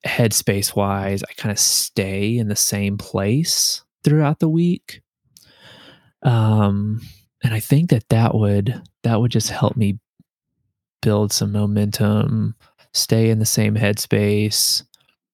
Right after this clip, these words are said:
and still, and still pay the mortgage. Um, so,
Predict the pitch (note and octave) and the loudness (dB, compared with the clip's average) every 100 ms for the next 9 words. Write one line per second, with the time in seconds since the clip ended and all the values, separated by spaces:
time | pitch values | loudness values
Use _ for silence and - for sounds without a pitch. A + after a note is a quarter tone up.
0 | _ _ - A#2+ A2 - A#2+ - A#2 G#2 | _ _ -6 -2 -2 0 0 0 0 0
1 | - G2+ - - G2+ G2 - B2+ C#3 - | 0 0 0 0 -2 -2 -2 -4 -4 -10
2 | - - - - - - - - - A#2+ | -14 -18 -16 -16 -16 -18 -20 -6 0 2
3 | A2 G#2+ G#2 G#2 G#2+ - - - - - | 2 2 0 -2 -4 -4 -4 -6 -8 -12
4 | _ _ _ _ _ - - - - - | _ _ _ _ _ -18 -16 -16 -18 -20
5 | - _ _ _ - D3+ C3 A#2 G#2 G#2 | -20 _ _ _ 2 4 6 4 4 0